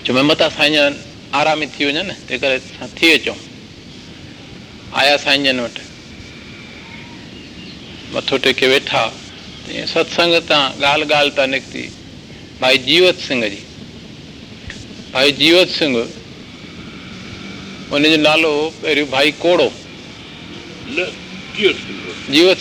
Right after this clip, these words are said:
Speaker 1: سنگهه، ها، جيوت سنگهه، سائين، بروبر.
Speaker 2: ڪوڙو اڄ به رهندو آهي، هن ۾، هن ۾.
Speaker 1: ميرين ۾، بروبر.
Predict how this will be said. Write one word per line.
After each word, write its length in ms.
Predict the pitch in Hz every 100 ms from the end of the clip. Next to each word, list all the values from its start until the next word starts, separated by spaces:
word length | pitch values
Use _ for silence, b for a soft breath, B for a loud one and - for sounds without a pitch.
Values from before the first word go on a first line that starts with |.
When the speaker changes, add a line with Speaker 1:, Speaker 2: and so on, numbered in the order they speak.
| -
Speaker 1:
سنگهه، 240 | 135 131
ها، 100 | 151
جيوت 340 | 156 196 233 -
سنگهه، 180 | 151 120
سائين، 160 | 117 117
بروبر. 320 | 117 110 -
Speaker 2:
ڪوڙو 400 | 165 170 147 139 160
اڄ 100 | 175
به 200 | 143 127
رهندو 680 | 107 120 110 113 107 127 113
آهي، 80 | 110 - - - - 165
هن ۾، 20 |
هن ۾. 240 | 160 98 92 92 - 139
Speaker 1:
ميرين ۾، 340 | 143 127 107 104
بروبر. 340 | 104 - -